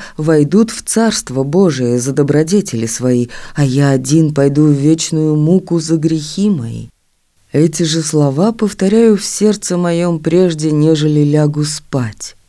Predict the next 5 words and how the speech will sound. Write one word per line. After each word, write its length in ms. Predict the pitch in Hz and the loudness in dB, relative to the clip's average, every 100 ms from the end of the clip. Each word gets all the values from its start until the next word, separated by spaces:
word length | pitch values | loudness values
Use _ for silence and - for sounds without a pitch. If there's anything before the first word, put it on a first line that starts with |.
| _ _ _ _ - | _ _ _ _ -2
Услышав 720 | 147 - 143 143 - 156 165 | -2 0 0 0 -2 -4 -2
это, 180 | 160 156 | 0 0
блаженный 680 | 131 127 120 123 120 117 117 | 2 2 2 0 2 2 0
Антоний 560 | 113 135 175 180 170 | 0 0 2 2 0
отвечал: 640 | 160 151 160 - 123 110 | -2 -6 -6 -4 -4 -4